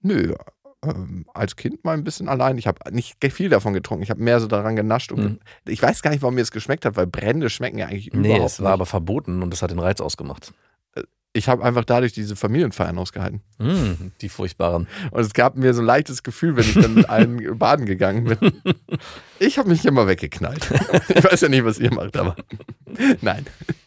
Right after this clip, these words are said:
Speaker 1: Ich weiß nicht, was es war, was mich daran gereizt hat, aber irgendwas hat mich gereizt. Okay, zurück, äh, zur Reife. Andrea hat geschrieben,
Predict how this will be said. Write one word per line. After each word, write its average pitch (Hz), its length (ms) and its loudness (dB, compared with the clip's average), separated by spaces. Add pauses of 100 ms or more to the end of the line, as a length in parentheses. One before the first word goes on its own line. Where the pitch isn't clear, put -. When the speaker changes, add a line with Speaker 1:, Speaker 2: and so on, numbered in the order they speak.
(160)
Speaker 1:
Ich 196 300 -2
weiß 113 180 2
nicht, 113 120 -4
was 117 180 2
es 110 140 -10
war, 101 240 0
was 101 100 -4
mich 117 140 -8
daran 107 240 -2
gereizt 101 400 -2
hat, 110 120 0
aber 98 200 2
irgendwas 104 260 -4
hat - 100 -6
mich 98 140 -6
gereizt. 85 460 -6 (400)
Okay, 123 340 4 (180)
zurück, 151 380 2
äh, 113 140 6
zur 113 180 4
Reife. 92 380 2 (500)
Andrea 127 340 4
hat 156 140 0
geschrieben, 101 540 -2